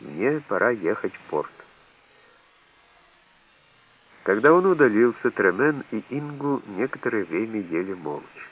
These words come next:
В душе Пьеро назревала гроза, и, наконец,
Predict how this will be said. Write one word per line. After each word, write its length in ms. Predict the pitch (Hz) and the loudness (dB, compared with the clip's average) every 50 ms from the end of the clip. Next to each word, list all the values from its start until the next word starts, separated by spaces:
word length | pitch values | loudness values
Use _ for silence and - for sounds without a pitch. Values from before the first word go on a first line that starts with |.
| - _ _ _ _ _ _ _ _ _ _ _ _ _ _ _ _ _ _ _ _ _ _ _ _ _ _ _ _ _ _ _ - - - 85 | -20 _ _ _ _ _ _ _ _ _ _ _ _ _ _ _ _ _ _ _ _ _ _ _ _ _ _ _ _ _ _ _ -20 -20 -20 -14
В 40 | 87 | -10
душе 320 | 92 92 - - 107 104 101 | -8 -4 -2 0 0 0 0
Пьеро 580 | - - 104 113 113 110 110 107 104 101 95 | 0 2 4 4 6 6 4 4 4 4 2
назревала 600 | 92 95 98 90 98 90 90 90 95 101 101 101 98 | 0 -2 -8 -8 -4 -2 -2 0 0 0 0 0 -2
гроза, 500 | 98 98 101 95 92 90 92 80 76 76 - - - - - - - - - - - - - - - - - - | -2 -4 -4 -4 -6 -6 -8 -8 -8 -8 -12 -18 -20 -20 -20 -20 -20 -20 -20 -20 -20 -20 -20 -20 -20 -20 -14 -10
и, 40 | 92 | -6
наконец, 440 | 92 95 - 104 98 117 131 127 | -6 -4 -4 -2 2 2 2 2